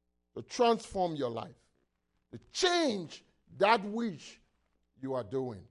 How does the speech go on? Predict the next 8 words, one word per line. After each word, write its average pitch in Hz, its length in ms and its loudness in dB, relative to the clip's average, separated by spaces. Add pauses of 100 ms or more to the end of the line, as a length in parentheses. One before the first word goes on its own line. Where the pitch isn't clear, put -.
(320)
so 139 180 -4
that 123 140 -2
you 120 120 -8
may 117 140 -8
serve 233 720 6 (840)
the 113 80 -8
living 104 360 -10
God. 98 140 -16